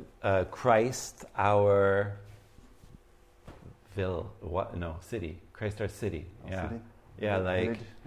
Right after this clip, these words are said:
Speaker 1: meaning,
Speaker 2: Yeah.
Speaker 1: he is to be our entire lives, where we live, where we work, where we play.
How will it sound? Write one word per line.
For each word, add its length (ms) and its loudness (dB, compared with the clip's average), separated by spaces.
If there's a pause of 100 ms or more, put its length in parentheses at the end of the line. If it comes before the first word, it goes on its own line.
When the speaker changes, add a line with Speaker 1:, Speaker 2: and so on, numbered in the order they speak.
(200)
Speaker 1:
meaning, 840 6 (140)
Speaker 2:
Yeah. 60 -14 (1400)
Speaker 1:
he 360 0
is 460 -2
to 80 -6
be 520 -2 (720)
our 160 -4
entire 340 -2
lives, 420 -4
where 120 -4
we 100 -2
live, 400 -4
where 140 -6
we 100 -6
work, 380 -6 (120)
where 120 -8
we 160 -6 (600)
play. 240 -4